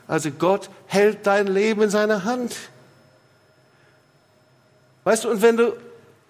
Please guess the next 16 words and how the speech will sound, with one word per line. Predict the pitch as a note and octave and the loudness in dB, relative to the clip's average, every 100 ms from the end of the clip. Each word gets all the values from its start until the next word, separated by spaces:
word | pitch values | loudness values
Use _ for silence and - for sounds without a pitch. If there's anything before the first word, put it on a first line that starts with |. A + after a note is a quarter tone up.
| _ _ - | _ _ 2
irgendwann | D4+ C#4+ F#3+ B3+ C#4 | 2 2 2 0 2
mal | B3+ A#3+ | 0 0
im | G#3+ F#3+ | 0 -2
Sterbebett | - - B3 C4+ C4 A#3+ A#3 A3 | -4 -4 0 4 4 4 2 2
liegen | G3 A#3+ C4 B3 G3 | 0 2 2 2 2
wirst, | E3 F3+ A3 - - - - - - - _ _ _ _ _ _ _ _ _ _ | 4 2 2 -2 -4 -4 -6 -10 -18 -20 _ _ _ _ _ _ _ _ _ _
und | F3+ | -2
das | F#3+ | 2
sage | G#3+ G#3+ | 2 0
ich | G3+ | 0
dir | G#3+ | 0
als | G3 F#3 | 0 2
jemanden, | G3 G3 G3 G3+ | 2 2 0 0
der | F3 F3 E3+ D3+ - - - _ _ | 2 4 2 -2 -18 -20 -20 _ _
viele | - - - A#3 A#3+ A#3 | -10 -6 0 2 4 4
Menschen | G#3+ F#3+ F#3+ G#3+ - G#3+ A3 G#3 | 4 2 0 -2 -4 0 0 0